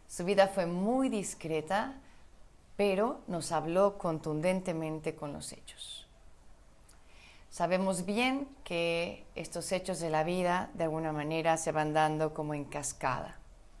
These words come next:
Así como el amor, el amor se da en cascada, ¿no? Quien no sabe ser hijo, difícilmente sabe ser esposo y padre.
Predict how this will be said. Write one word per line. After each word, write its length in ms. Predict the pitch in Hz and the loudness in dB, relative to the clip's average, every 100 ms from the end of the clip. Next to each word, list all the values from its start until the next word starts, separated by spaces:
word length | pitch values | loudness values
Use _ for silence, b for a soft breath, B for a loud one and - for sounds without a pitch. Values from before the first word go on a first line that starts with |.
| - - - - | -20 -18 -18 -12
Así 200 | - 165 | -8 -6
como 180 | 160 170 | -2 0
el 40 | |
amor, 240 | 208 330 | 0 -2
el 100 | 269 | -2
amor 280 | 160 156 170 | -2 0 -2
se 100 | - | 0
da 100 | 156 | -2
en 100 | 151 | -2
cascada, 640 | 151 151 - 180 170 156 147 | -4 -6 -6 -4 -4 -4 -6
¿no? 200 | 160 226 - B B B B | -8 -10 -14 B B B B
Quien 160 | 156 | -6
no 100 | 151 | -4
sabe 340 | 151 175 160 160 | 0 2 4 2
ser 200 | 170 175 | 0 2
hijo, 460 | 208 202 202 208 - - - - - | 2 2 -2 -4 -10 -20 -20 -20 -12
difícilmente 1200 | 151 - 165 - 160 156 170 170 175 175 170 170 | -10 -6 -6 -6 -6 -4 0 0 -2 -2 -2 -2
sabe 320 | - 165 151 | -2 0 0
ser 220 | 147 151 | -2 -4
esposo 720 | 147 143 - 185 190 196 190 - | -4 -6 0 0 0 -2 -4 -4
y 80 | 147 | -8
padre. 480 | - 135 131 - | -2 -2 -2 -6